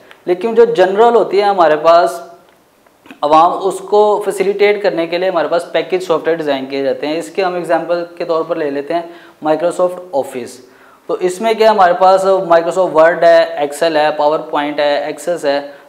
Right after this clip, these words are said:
तो ये सारे के सारे हमें free of cost available होते हैं, हम कोई भी इसको install करके यूज़ कर सकते हैं। तो उसमें आ जाता है हमारे पास package software। तो अब अगर हम देखें कि software और hardware का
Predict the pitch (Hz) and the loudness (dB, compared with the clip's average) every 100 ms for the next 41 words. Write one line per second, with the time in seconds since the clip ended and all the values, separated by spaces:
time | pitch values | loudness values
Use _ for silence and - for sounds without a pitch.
0 | - 185 190 185 196 208 202 180 190 196 | -2 0 4 4 2 0 0 0 0 0
1 | 160 160 170 180 - 185 196 185 - 175 | -2 -2 -2 -4 -4 -2 -2 -2 0 0
2 | 180 - 156 143 156 165 156 135 123 120 | 0 -4 -4 -2 -2 -2 -2 -6 -8 -10
3 | 117 - 147 156 170 - - 180 196 202 | -12 -10 -8 -8 -8 -16 -6 0 0 -2
4 | 202 - 190 185 160 160 170 160 180 180 | -6 -6 -8 -2 0 0 -2 -6 -6 -6
5 | 147 139 139 123 113 - 104 - _ - | -8 -8 -8 -10 -12 -16 -18 -18 _ -20
6 | _ _ - 180 185 175 202 190 170 170 | _ _ -2 2 2 0 0 2 4 4
7 | 185 170 156 175 170 139 139 131 110 104 | 2 0 0 -2 -4 -6 -6 -8 -8 -10
8 | 101 - _ _ _ _ _ _ _ _ | -14 -18 _ _ _ _ _ _ _ _
9 | - 170 170 190 226 214 220 233 226 196 | -2 -2 2 2 4 2 2 4 6 4
10 | 196 196 196 208 208 214 214 208 - - | 2 2 0 -2 -2 2 2 0 -6 -16
11 | - _ _ _ _ _ - 175 185 208 | -20 _ _ _ _ _ -4 0 2 4
12 | 226 208 180 220 180 196 196 202 208 208 | 4 4 4 2 2 2 2 2 2 0